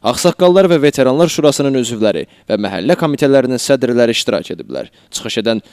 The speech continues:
Sumqayıt Bələdiyyəsinin sədri Sultan Əsədov qeyd edib ki, son on beş ildə üç min iki yüzdən çox məktəb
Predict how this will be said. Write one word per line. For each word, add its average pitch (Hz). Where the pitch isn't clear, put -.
Sumqayıt 120
Bələdiyyəsinin 127
sədri 110
Sultan 110
Əsədov 98
qeyd 90
edib 135
ki, 143
son 165
on 151
beş 147
ildə 101
üç -
min 147
iki -
yüzdən 135
çox 131
məktəb 123